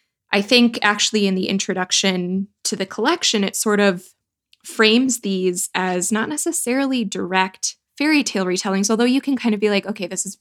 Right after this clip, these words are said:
definitely Beauty and the Beast," or, "This is definitely Snow White." But there are a lot mixed into these stories. It's not just Beauty and the Beast. There are then also elements of other fairy tales. And so having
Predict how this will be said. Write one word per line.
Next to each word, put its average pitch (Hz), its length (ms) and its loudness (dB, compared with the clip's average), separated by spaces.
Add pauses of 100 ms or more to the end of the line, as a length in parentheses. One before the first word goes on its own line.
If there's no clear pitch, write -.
definitely 190 440 0
Beauty - 260 -4
and - 80 -10
the - 60 -16
Beast," - 300 -8
or, 190 80 -4
"This 196 180 -2
is 190 140 -4
definitely - 560 -10
Snow - 340 -4
White." 73 260 -6 (880)
But 233 200 0
there 214 400 4
are 214 180 6
a 202 60 4
lot 240 320 2
mixed 208 340 0
into 233 680 -2
these 190 240 -2
stories. - 360 -4
It's 214 200 -2
not 285 240 0
just 208 480 0
Beauty - 240 -4
and - 100 -8
the 233 40 -10 (100)
Beast. - 180 -4
There 180 180 0
are 196 100 6
then 202 280 2
also 208 420 0
elements 196 400 0
of - 80 -12
other 180 200 -6
fairy 185 280 -6
tales. - 360 -12 (360)
And 220 140 4
so 208 540 2 (1120)
having 277 580 2